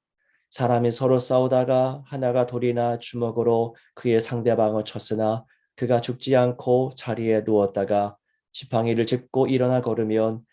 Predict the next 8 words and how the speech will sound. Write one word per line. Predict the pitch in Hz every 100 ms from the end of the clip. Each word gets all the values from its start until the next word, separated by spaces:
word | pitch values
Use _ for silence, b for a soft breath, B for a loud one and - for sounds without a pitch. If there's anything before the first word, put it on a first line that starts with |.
| _ -
그를 | 127 117 113
친 | - 117 110
자가 | 107 101 104
형벌은 | 101 135 127 117 120 120
면하되 | 113 104 104 101 98 _ _ _ -
그간의 | 120 117 113 113
손해를 | - 123 123 123
배상하고 | 110 123 110 107 110 113 113